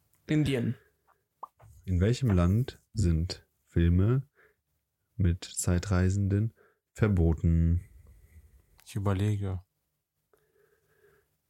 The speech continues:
Speaker 2: In diesem Land gibt es kein Zurück in die Zukunft. In diesem Land gibt's keinen Terminator.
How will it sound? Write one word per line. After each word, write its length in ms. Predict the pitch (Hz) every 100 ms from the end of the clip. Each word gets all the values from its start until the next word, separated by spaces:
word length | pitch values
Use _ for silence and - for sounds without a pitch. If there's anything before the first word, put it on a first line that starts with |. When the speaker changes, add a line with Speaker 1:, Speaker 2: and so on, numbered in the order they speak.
| _ _ -
Speaker 2:
In 120 | 92
diesem 140 | 92
Land 200 | 92 90
gibt 220 | 92 90 -
es 160 | 110
kein 480 | - 92 90 95 101 _ _ _ _ _ _ _ _ _ _ _ _ _ _ _ _ _ _ _
Zurück 260 | - 90 -
in 80 |
die 60 | 85
Zukunft. 580 | 85 101 92 92 - _ _ _ _
In 80 | 90
diesem 200 | 82 80
Land 320 | 76 76 76
gibt's 460 | - 76 - - - _ - -
keinen 240 | - 76 76
Terminator. 720 | 90 92 85 82 87 85